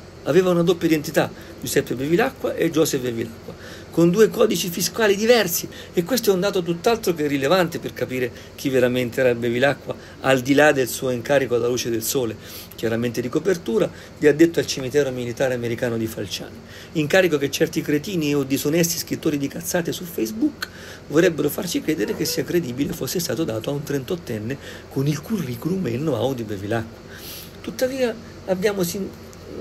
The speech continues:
noi siamo sin qui giunti a profilare il vero mostro di, di Firenze. Come già abbiamo fatto per il vero mostro due Vigilanti, dopo aver eseguito l'esercizio di profilazione sempre sulla base di fatti oggettivi,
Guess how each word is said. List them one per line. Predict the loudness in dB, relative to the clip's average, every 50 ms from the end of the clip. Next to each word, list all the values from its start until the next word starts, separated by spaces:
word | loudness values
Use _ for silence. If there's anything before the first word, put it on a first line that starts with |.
| -12 -10 -10 -10 -10 -8 -6 -2
noi | 0 2 2 2 0 -2 -4 -8 -14 -18 -14
siamo | -10 0 2 2 4 4 2
sin | 0 -2 -4 0
qui | 0 0 0
giunti | 0 -2 -2 -4 -4 -4 -4 -4 -4 0
a | 0 -2
profilare | -2 2 2 2 2 2 2 2 2 2 2 0 -2 -2
il | -2 0
vero | 0 0 0 0 0
mostro | -2 -4 -6 -6 -6 -6 -6
di, | -6 -6 -8 -8 -10
di | -8 -8 -8
Firenze. | -8 -8 -8 -8 -8 -8 -10 -12 -14 -14 -16 -16 -16 -16 -16 -16 -16 -16 -12
Come | -6 -4 -2 4
già | 4 6
abbiamo | 6 6 4 0 0 0
fatto | 0 0 0 0 -4 -6
per | -2 -2
il | -2 0
vero | 2 2 2 2
mostro | 2 0 -2 -2 -2 0
due | 2 2 2
Vigilanti, | 2 0 -2 -2 -2 0 -2 -2 -4 -6 -6 -8 -10 -14 -16 -16 -16 -12 -4
dopo | -2 -2 0 2
aver | 0 2 2 2
eseguito | 2 0 -2 -4 -4 -4 -2 -2 -2
l'esercizio | -2 -2 -4 -6 -6 -6 -4 -4 -2
di | -2 -2
profilazione | -2 -2 -2 -2 0 0 0 2 4 4 4 2 2
sempre | 0 -2 -4 -4 -6
sulla | -4 -4 0
base | 0 0 0 0 0
di | -2 0
fatti | 0 -2 -2 0 -2
oggettivi, | 0 4 4 4 4 4 4 4 6 4 2 0